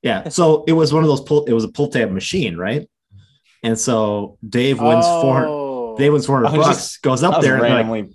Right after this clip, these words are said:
Speaker 3: picking buttons.
Speaker 1: can't, can't pay you out. So we had to go back the
Speaker 3: And,
Speaker 1: next morning and,
Speaker 3: and
Speaker 1: you know.
Speaker 3: no big deal, but we were on our way, I believe, to
Speaker 1: Chicago.
Speaker 3: see, like, a Chicago White Sox game and other
Speaker 1: And
Speaker 3: things down in Chicago. But
Speaker 1: yeah,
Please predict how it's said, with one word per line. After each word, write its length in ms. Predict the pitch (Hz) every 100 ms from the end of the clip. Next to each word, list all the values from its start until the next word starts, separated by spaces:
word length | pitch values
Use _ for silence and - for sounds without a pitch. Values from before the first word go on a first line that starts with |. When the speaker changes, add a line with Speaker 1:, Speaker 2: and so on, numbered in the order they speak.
| _ _
Speaker 3:
picking 300 | 117 95 90
buttons. 440 | 85 92 87 85 _ _ -
Speaker 1:
can't, 440 | 156 156 156 -
can't 240 | 151 147
pay 140 | 151 151
you 80 | 151
out. 160 | 156 147
So 60 |
we 200 | 127 127 135
had 60 |
to 40 | 113
go 100 | 113
back 260 | 120 123
the 60 | -
Speaker 3:
And, 80 | 113
Speaker 1:
next 180 | 107 -
morning 400 | 117 127 101 92
and, 240 | 90 87 - 196
Speaker 3:
and 240 | 220 - 92
Speaker 1:
you 80 |
know. 80 | 87
Speaker 3:
no 180 | 190 240
big 300 | 160 113 -
deal, 340 | 240 254 113
but 160 | 110 123
we 180 | 135 170
were 140 | 156
on 160 | 139 135
our 100 | 117
way, 260 | 120 120
I 40 | 104
believe, 720 | 92 95 113 139 135 131 117
to 100 | 110
Speaker 1:
Chicago. 320 | - 139 131
Speaker 3:
see, 40 | 107
like, 220 | 98 95
a 60 | 92
Chicago 500 | - - 113 107 95
White 320 | 90 127 135
Sox 380 | - 104 95 -
game 460 | - 101 196 196
and 80 | 185
other 180 | 180 180
Speaker 1:
And 380 | 143 170 185 143
Speaker 3:
things 80 | 143
down 220 | 98 92
in 60 | 87
Chicago. 560 | - - 95 92 82 82
But 220 | 80 -
Speaker 1:
yeah, 380 | - 202 98